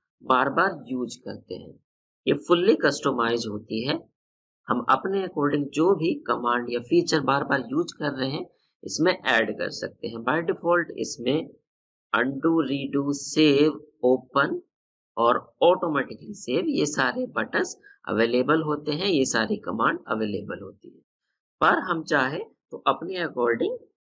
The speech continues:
जो भी command हमको चाहिए, उसको ऐड या remove कर सकते हैं। अभी तो हम सिर्फ इसका intro दे रहे हैं,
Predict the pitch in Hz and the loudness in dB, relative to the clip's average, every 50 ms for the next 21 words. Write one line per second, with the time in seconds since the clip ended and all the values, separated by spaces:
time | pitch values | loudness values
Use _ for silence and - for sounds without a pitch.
0 | _ _ _ - - 160 170 185 190 226 226 - - 170 156 160 160 170 214 - | _ _ _ 0 4 6 6 6 6 2 0 0 0 0 2 4 4 2 2 0
1 | 339 202 180 170 165 - 175 170 - 165 147 127 127 135 190 - 508 480 - - | -2 -6 -6 -6 -6 -6 -6 -4 -2 -2 -2 -2 -2 -2 -4 -6 -6 -8 -6 -2
2 | - 131 - - - - 147 - - - - 107 104 107 123 156 - 392 - - | -2 -2 -2 -2 -2 0 0 0 0 -2 -2 -2 -2 -2 -4 -4 -6 -8 -10 -12
3 | _ _ _ _ _ _ _ _ - 120 120 123 123 127 120 120 135 170 - - | _ _ _ _ _ _ _ _ 0 2 2 2 2 0 0 0 2 2 0 0
4 | - - - - _ _ _ - 156 143 131 120 - 113 107 - _ - 110 - | -2 -10 -16 -20 _ _ _ 0 2 2 2 0 -6 -10 -10 -12 _ -14 -14 -14
5 | - - - _ _ _ _ _ _ _ _ _ _ _ _ _ _ _ - 117 | -14 -16 -20 _ _ _ _ _ _ _ _ _ _ _ _ _ _ _ -4 -2
6 | 135 156 190 208 202 - 226 208 208 202 214 - 403 - - _ _ _ _ _ | 0 2 0 0 2 2 0 0 0 -2 -2 -4 -10 -14 -16 _ _ _ _ _
7 | - - - 165 180 180 180 196 190 190 - - 208 196 - - 143 131 135 139 | -10 -2 2 2 2 4 4 2 2 2 0 0 0 0 0 2 0 0 0 0
8 | 135 170 196 202 175 160 147 143 143 139 139 135 135 143 - 415 415 - - - | 0 2 2 4 6 6 6 8 6 4 4 2 0 -2 -4 -6 -6 -10 -16 -12